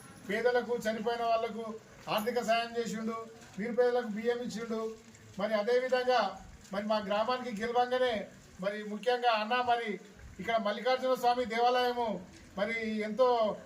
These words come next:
మరి ప్రసిద్ధి చెందింది. మరి చుట్టుముట్టు భక్తులు వచ్చి మరి వాళ్ళకి ఇబ్బంది అవుతుందన్న, మరి కొంచెం దీన్ని డెవలప్ చేస్తే మా యొక్క, ఆ, మల్లికార్జున స్వామి ఉత్సవాలకు మరి అనేక భక్తులు వచ్చి మాకు ఇక్కడ మా గ్రామానికి పేరు వస్తుంది అనగానే,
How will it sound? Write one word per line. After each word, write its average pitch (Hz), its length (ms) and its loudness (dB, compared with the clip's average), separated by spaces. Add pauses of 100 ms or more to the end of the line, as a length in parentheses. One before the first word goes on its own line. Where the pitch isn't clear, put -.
(300)
మరి 202 180 0 (200)
ప్రసిద్ధి 208 420 -4
చెందింది. 240 340 -2 (120)
మరి 214 160 2 (140)
చుట్టుముట్టు 220 380 -6 (100)
భక్తులు 208 300 -4
వచ్చి 220 160 -8 (120)
మరి 196 160 0 (100)
వాళ్ళకి 185 280 -4
ఇబ్బంది 208 300 -2
అవుతుందన్న, 208 440 -4 (380)
మరి 185 180 -6
కొంచెం 202 240 -4 (580)
దీన్ని 208 240 -4
డెవలప్ 220 400 4
చేస్తే 240 320 2
మా 214 180 2
యొక్క, 214 200 0 (580)
ఆ, 175 320 0 (120)
మల్లికార్జున 220 440 -2 (100)
స్వామి 214 320 -2
ఉత్సవాలకు 220 600 2
మరి 208 300 -2
అనేక 214 280 -2
భక్తులు 196 380 -4
వచ్చి 220 240 -6
మాకు 202 400 -4 (340)
ఇక్కడ 190 400 -2
మా 185 100 -4
గ్రామానికి 190 500 -2
పేరు 214 200 -6
వస్తుంది 214 280 -4
అనగానే, 220 360 -2